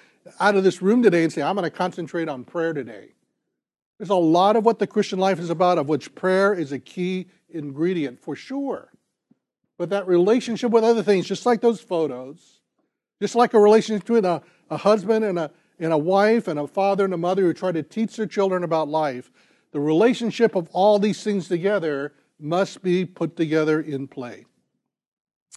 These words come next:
First thing here is the scripture teaches us to be joyful always.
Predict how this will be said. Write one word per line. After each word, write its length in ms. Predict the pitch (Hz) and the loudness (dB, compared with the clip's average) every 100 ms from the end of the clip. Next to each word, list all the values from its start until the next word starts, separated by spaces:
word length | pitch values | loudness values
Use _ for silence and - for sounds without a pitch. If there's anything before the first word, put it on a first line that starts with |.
| _ _ _ _ _ _ _ - | _ _ _ _ _ _ _ -2
First 260 | 302 - | 0 0
thing 220 | 180 151 | -2 -2
here 340 | 117 139 143 175 | -2 0 2 2
is 140 | 226 | 0
the 60 | 151 | -4
scripture 360 | - 220 - | -6 -6 -4
teaches 420 | 208 196 180 185 170 | -6 -4 0 0 0
us 180 | 180 - | -2 -2
to 80 | 143 | -4
be 140 | 160 | -4
joyful 500 | 120 170 180 175 160 | 0 2 2 0 -2
always. 640 | 139 135 110 - - - | -2 -4 -6 -14 -20 -20